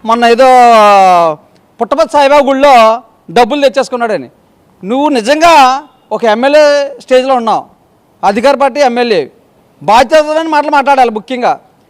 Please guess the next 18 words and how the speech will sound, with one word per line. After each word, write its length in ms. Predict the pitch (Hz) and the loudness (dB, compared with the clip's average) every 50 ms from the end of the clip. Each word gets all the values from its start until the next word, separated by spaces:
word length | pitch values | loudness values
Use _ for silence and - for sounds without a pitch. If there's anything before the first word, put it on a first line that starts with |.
| _ _ - | _ _ -4
మీరు 140 | 247 269 247 | -4 -2 -2
నిజంగా 260 | 247 247 254 277 302 | -2 -2 -2 -2 -2
ఛాలెంజ్ 380 | - - 254 247 269 302 294 | -2 -2 -4 -4 -4 -4 -6
ఇస్తున్నాను, 380 | 277 208 240 247 - 262 233 202 | -6 -8 -8 -6 -4 -2 -2 -2
నేను 200 | 214 262 311 330 | -2 -2 0 0
ఇస్తున్నాను, 380 | 294 247 302 254 294 285 262 220 | -2 -4 -4 -2 -2 -2 -2 -2
ఆయన 180 | 220 247 269 | -2 -2 -2
కాదు. 260 | 254 269 226 170 143 - _ _ _ _ _ _ _ _ - | 0 0 0 -2 -4 -12 _ _ _ _ _ _ _ _ -6
మీరు 560 | 190 233 285 311 311 294 262 254 254 254 262 302 _ _ _ _ _ _ _ _ _ _ _ _ _ _ _ _ _ _ _ - | -4 -2 0 2 2 4 4 4 2 0 -2 -8 _ _ _ _ _ _ _ _ _ _ _ _ _ _ _ _ _ _ _ -2
రాజకీయ 400 | 175 196 220 262 233 240 269 302 | 0 2 2 2 0 -2 -6 -8
జీవితానికి 680 | 262 302 294 247 311 294 285 240 262 233 233 233 240 - _ _ - | -6 -6 -2 0 0 -2 -2 -2 0 0 0 -2 -4 -8 _ _ -10
మేమైతే 420 | 196 233 277 277 269 254 202 320 294 | -6 -4 -2 0 0 0 0 -2 -4
ఖచ్చితంగా 400 | - 262 240 - 262 285 294 277 | -4 -4 -8 -6 -6 -6 -4 -4
సన్యాసం 360 | 220 262 240 254 262 254 269 | -4 -4 -4 -2 -4 -4 -4
తీసుకుంటాం, 420 | 254 214 - 240 208 202 180 180 | -6 -6 -6 -6 -4 -4 -4 -2
నువ్వు 160 | 214 233 254 | -2 0 0
అది 120 | 254 220 220 | 0 -2 -4
నిరూపిస్తేనే. 640 | 214 226 240 285 233 294 262 - 262 226 170 135 | -6 -6 -4 -4 -4 -4 -4 -2 -4 -4 -4 -6